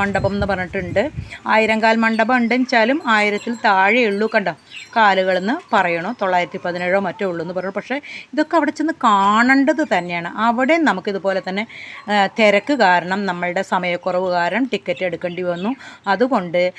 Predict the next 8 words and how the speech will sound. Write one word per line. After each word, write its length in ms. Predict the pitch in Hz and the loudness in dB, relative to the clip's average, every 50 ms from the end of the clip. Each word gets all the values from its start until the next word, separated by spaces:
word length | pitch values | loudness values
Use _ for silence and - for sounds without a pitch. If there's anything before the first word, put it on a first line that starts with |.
| - - - - _ 185 180 | -12 -18 -20 -14 _ -4 -2
ആ, 20 | 180 180 175 180 180 - - _ | 0 0 0 -2 -4 -6 -10 _
ഇതുണ്ടോ, 260 | 190 208 190 160 151 143 - - - 196 | -2 -2 -2 -2 -4 -10 -12 -6 -2 -2
അവിടെ 160 | 196 190 196 196 185 | 0 2 2 0 0
ഒത്ത 240 | - _ _ - 262 254 233 | -2 _ _ 0 2 4 4
നടുക്കുള്ള 480 | 208 185 180 180 - - 240 220 175 175 180 180 175 | 2 2 0 -2 -4 -2 -2 -2 0 0 0 0 0
ഒരു 120 | 170 190 208 - _ - | -2 -4 -8 -10 _ -2
കുളമാണ് 500 | 202 185 170 170 180 190 170 151 147 147 - - - - | 0 0 2 2 2 2 2 0 -4 -10 -14 -16 -10 -6
കണ്ടോ. 200 | 226 247 190 147 | -6 -4 -4 -6